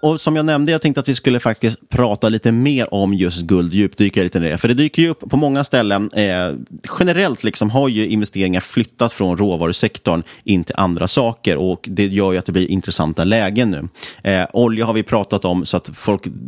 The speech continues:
folk är trötta på olja nu tror jag helt enkelt. <laughs> Även fast det är sjukt intressant och lönsam sektor. Eh, men guld kan vara lite intressant och det finns även då en koppling förstås mot räntor och inflation som kan vara rätt intressant.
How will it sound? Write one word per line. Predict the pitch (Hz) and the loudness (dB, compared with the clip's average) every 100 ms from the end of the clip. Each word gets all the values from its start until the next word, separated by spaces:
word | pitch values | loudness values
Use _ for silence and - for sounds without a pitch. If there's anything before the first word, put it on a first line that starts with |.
| 76 - | -12 -6
folk | - 110 | -2 -2
är | |
trötta | - 123 123 - 131 | 0 0 0 0 0
på | 107 | 0
olja | 90 87 | 0 0
nu | 85 | -2
tror | 92 | 0
jag | 85 | 0
helt | 76 | 0
enkelt. | 92 104 110 - 175 - - | 0 2 0 2 0 0 -4
<laughs> | - - 196 - | -6 -10 -6 -2
Även | 131 | -2
fast | 113 117 | 0 0
det | 110 | 0
är | |
sjukt | - 131 107 | 2 0 0
intressant | 110 107 - 98 95 | -2 -2 0 -2 -2
och | - 90 - | -4 -6 0
lönsam | 98 101 98 | 0 0 -2
sektor. | 92 101 - 104 90 - - - | -2 -4 0 0 0 -4 -18 -4
Eh, | 104 101 - | 0 0 0
men | 117 151 143 | 0 2 2
guld | 127 214 143 - | 2 2 0 -4
kan | 123 | -2
vara | 104 | 0
lite | 98 98 | -2 -2
intressant | 92 95 82 80 | -2 -2 -2 0
och | 104 | -2
det | 110 | -2
finns | - 123 - | 0 -2 0
även | 113 104 101 | 0 0 0
då | 95 | 0
en | |
koppling | 95 113 - 92 | 0 -2 -2 -4
förstås | 92 82 92 | -2 -4 -2
mot | 90 | 0
räntor | 104 101 85 - | 0 0 -4 -4
och | 90 | -2
inflation | 98 - 110 202 147 78 | -2 -2 0 2 2 0
som | - 90 | -4 -4
kan | 82 | -2
vara | 78 | -4
rätt | 82 | -4
intressant. | 82 78 - 57 - | -6 -4 -4 -6 -12